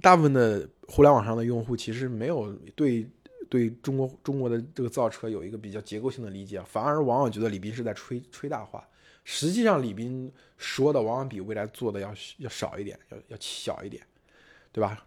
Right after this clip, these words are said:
嗯，好吧，这一期就是大概我对于理-，对未来的一个理解吧，未必对，大家可以讨论讨论。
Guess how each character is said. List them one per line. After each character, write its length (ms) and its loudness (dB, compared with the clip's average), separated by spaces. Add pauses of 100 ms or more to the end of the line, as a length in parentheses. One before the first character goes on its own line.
(100)
嗯， 180 -8
好 160 2
吧， 200 4
这 120 2
一 60 4
期 220 -4
就 140 -2
是 180 -2
大 140 -2
概 100 4
我 200 0
对 180 2
于 240 -2
理-， 260 -6 (220)
对 100 4
未 220 6
来 160 2
的 80 2
一 120 2
个 180 -2
理 200 -4
解 160 0
吧， 240 -12
未 140 8
必 100 4
对， 320 8
大 120 2
家 100 6
可 100 -2
以 60 2
讨 200 -2
论 100 -2
讨 160 -4
论。 120 -8